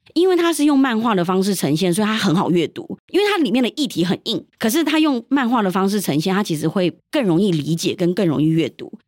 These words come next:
那而且我觉得它的视角其实很广，因为它不是只有在讲，因为这本书的那个，呃，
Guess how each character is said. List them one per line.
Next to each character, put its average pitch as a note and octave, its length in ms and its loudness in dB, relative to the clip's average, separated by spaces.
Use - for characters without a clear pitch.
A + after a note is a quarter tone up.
那 B3+ 160 -2
而 - 120 -6
且 B3+ 100 -4
我 E3+ 140 0
觉 D#3 100 -2
得 D3 60 0
它 F3+ 140 -2
的 E3 80 0
视 A#3+ 240 -2
角 - 180 -6
其 D3+ 140 -4
实 E3+ 60 -6
很 C#3+ 200 -4
广， - 240 -4
因 C#4 100 0
为 D4+ 60 2
它 C#4 120 -2
不 G3 140 -6
是 A3+ 180 -4
只 D#3+ 180 -4
有 E3+ 160 2
在 F3 180 -2
讲， - 260 -8
因 F4+ 100 2
为 G#4 80 2
这 G#4 160 0
本 E3+ 180 0
书 G#3 240 0
的 E3 240 0
那 F3 160 0
个， D#3 240 0
呃， - 300 -4